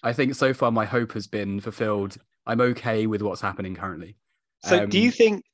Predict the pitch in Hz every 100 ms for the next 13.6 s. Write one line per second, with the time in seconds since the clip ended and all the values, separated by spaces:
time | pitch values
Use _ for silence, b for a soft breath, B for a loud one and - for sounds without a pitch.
0 | _ 156 180 240 226 202 190 175 - 165
1 | 143 160 151 143 143 - 147 151 - 170
2 | 190 - - 131 143 143 156 208 170 175
3 | 175 220 - 202 226 226 196 170 180 160
4 | 143 151 147 - 156 131 123 - 120 151
5 | 135 143 131 117 117 - B B - 214
6 | 226 240 254 320 262 277 165 131 160 226
7 | 202 208 185 240 262 151 123 110 - 110
8 | 107 - - 135 160 156 - 165 - 160
9 | 165 156 156 160 156 160 131 147 131 127
10 | 139 135 113 120 B B _ - 147 147
11 | 143 175 160 175 214 185 156 - 151 143
12 | 120 160 147 123 113 208 220 185 202 185
13 | 139 - 123 131 127